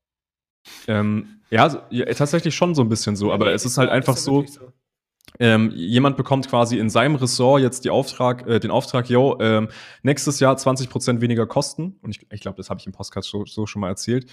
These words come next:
Speaker 1: Und dann wird es halt runterdelegiert. Denn jeder kriegt halt eben mit, "Okay, wir
Speaker 2: Mhm.
Speaker 1: müssen das Ziel erreichen, damit ich sozusagen meine Provision bekomme und dieses
Speaker 2: Ja,
Speaker 1: Ziel
Speaker 2: ja,
Speaker 1: mit zwanzig Prozent
Speaker 2: genau.
Speaker 1: weniger Kosten erreiche." Und was dann im Endeffekt dabei rauskommt, denken die sich halt, "Ja, so schlimm ist es nicht, weil in der anderen Abteilung machen die das und das, um das Ziel zu erreichen." Oder, "Hey,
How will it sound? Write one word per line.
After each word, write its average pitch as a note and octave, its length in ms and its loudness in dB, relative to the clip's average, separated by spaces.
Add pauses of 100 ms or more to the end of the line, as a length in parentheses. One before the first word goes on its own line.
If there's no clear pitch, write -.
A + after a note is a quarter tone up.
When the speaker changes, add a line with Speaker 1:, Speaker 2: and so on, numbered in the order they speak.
(260)
Speaker 1:
Und A#2 200 0
dann A2+ 100 4
wird C3 100 2
es - 120 -4
halt B2 140 2
runterdelegiert. G#2 680 2
Denn G#2 100 -2
jeder B2+ 240 2
kriegt B2+ 200 -8
halt B2 120 -4
eben A#2+ 140 -2
mit, A#2+ 160 -2
"Okay, C3 300 0
wir G#2+ 60 2
Speaker 2:
Mhm. A2 60 2
Speaker 1:
müssen A#2 180 -2
das A2 120 -6
Ziel D#3 200 0
erreichen, C3+ 400 0
damit A2+ 260 2
ich C#3+ 140 -2
sozusagen A2 460 0
meine A2 180 0
Provision A2 500 -2
bekomme C#3+ 340 0
und A2 140 -6
dieses G#2 220 -8
Speaker 2:
Ja, C#3 80 -16
Speaker 1:
Ziel D#3+ 160 0
Speaker 2:
ja, C3+ 60 2
Speaker 1:
mit B2+ 100 -2
zwanzig A#2+ 260 -4
Prozent A#2 280 -6
Speaker 2:
genau. A#2 40 -2
Speaker 1:
weniger A2+ 180 2
Kosten - 320 -4
erreiche." A2+ 380 0 (300)
Und A2+ 180 0
was B2+ 180 2
dann C3 140 2
im A#2+ 120 2
Endeffekt B2 360 0
dabei G2+ 160 2
rauskommt, C#3 600 0 (840)
denken C3 200 0
die B2+ 100 0
sich B2 200 -4
halt, B2 140 0
"Ja, A2 80 2
so B2 140 0
schlimm C3+ 200 0
ist B2 80 -4
es A#2 120 -8
nicht, C#3+ 200 -4
weil G2+ 180 2
in G#2 180 -2
der G#2 120 0
anderen B2 220 4
Abteilung A#2+ 360 2
machen A#2+ 200 2
die A#2 80 2
das A#2+ 160 -2
und A#2 100 -2
das, D#3 160 0
um A#2+ 100 -4
das G#2+ 220 -6
Ziel G#2+ 200 -8
zu - 120 -8
erreichen." G2 340 -2
Oder, G2 140 -2
"Hey, A#2+ 340 0